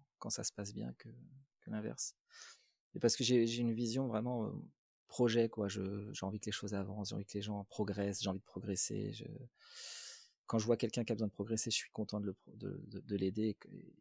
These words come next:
et inversement, je, quand, quand j'apprends quelque, quelque chose de quelqu'un, c'est, c'est, bah, je me sens moins con le soir, quoi, forcément. Donc c'est, c'est, c'est toujours agréable. <laughs> Donc pour moi, le conseil, c'est de,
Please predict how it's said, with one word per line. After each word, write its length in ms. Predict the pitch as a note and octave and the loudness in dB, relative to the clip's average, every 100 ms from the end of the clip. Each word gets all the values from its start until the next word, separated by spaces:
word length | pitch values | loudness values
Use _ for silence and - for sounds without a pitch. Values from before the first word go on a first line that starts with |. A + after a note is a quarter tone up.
| - | -14
et 100 | - | -6
inversement, 520 | F#2+ G2 - A2 A2 G#2+ | -4 -2 -4 -2 -2 -2
je, 80 | A2 - - | -6 -10 -10
quand, 180 | - - | -14 -8
quand 120 | G#2 | -2
j'apprends 240 | G#2 - G#2 | -2 -2 -4
quelque, 420 | A2 - G2+ G#2 | -6 -8 -14 -14
quelque 180 | - - | -12 -10
chose 160 | A2 | -8
de 80 | A2 | -8
quelqu'un, 340 | - A2 A#2+ | -8 -8 -6
c'est, 340 | A2+ - G#2+ - | -6 -6 -8 -8
c'est, 200 | - - - - - _ _ _ _ _ _ _ | -6 -8 -10 -20 -20 _ _ _ _ _ _ _
bah, 60 | - | -12
je 100 | - | -8
me 40 | |
sens 140 | - - | -6 -4
moins 120 | G2 | -4
con 120 | - | -4
le 60 | A2+ | -8
soir, 200 | - A#2 | -8 -10
quoi, 100 | - | -12
forcément. 400 | - - A#2+ A#2+ | -12 -8 -6 -4
Donc 140 | A#2 - | -4 -6
c'est, 200 | - A#2 | -6 0
c'est, 180 | - - | 2 6
c'est 160 | - | 6
toujours 180 | - B2 | 8 10
agréable. 400 | G#2+ G#2+ A#2+ C3 | 10 10 10 12
<laughs> 1700 | C3+ - - C#3+ - A#3 - - - - - - - G#2+ - - - | 12 12 12 6 6 6 6 6 2 2 2 2 6 10 12 12 12
Donc 100 | A#2 | 0
pour 100 | - | 4
moi, 80 | C3 | 6
le 40 | B2 | 6
conseil, 320 | B2 - B2 | 6 6 8
c'est 180 | - A2+ | 8 8
de, 340 | G#2 G#2 G2+ | 0 0 -4